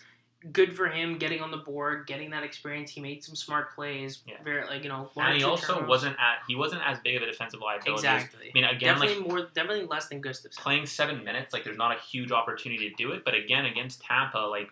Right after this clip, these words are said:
Speaker 2: you know, one fuck up, you're screwed.
Speaker 1: Well, that's it. And I would have still preferred
Speaker 2: Oh,
Speaker 1: him
Speaker 2: God, yeah.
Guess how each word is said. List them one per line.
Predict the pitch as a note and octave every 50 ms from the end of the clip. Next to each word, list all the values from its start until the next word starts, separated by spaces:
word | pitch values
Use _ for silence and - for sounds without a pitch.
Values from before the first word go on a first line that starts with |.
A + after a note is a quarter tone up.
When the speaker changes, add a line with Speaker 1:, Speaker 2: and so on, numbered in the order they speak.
| _ _
Speaker 2:
you | A2+ A2
know, | G2 G2
one | G#2 G#2+ A#2+ A#2+ A#2+ A#2+ A#2+
fuck | - - A#2 G#2+ - G#2+
up, | - - -
you're | G2+ G2
screwed. | - - - - - B2 B2+
Speaker 1:
Well, | B2+ D#3
that's | D3 C#3+ - C#3
it. | B2 A2
And | A#2+ C3+ C#3+ C#3+
I | C#3+ C#3+
would | D3 D3+
have | D#3+ D#3 D#3
still | - - - - D#3+ D#3+ D#3 D#3 D#3 D3 D3
preferred | - - - C#3+ - - - D3+ D3 C#3 C3+ C3+ - -
Speaker 2:
Oh, | C#3+ C#3 C#3
Speaker 1:
him | D3 D3 D3 C#3+
Speaker 2:
God, | - A#2 G#2+ A2 A2 - -
yeah. | B2 A2 G#2+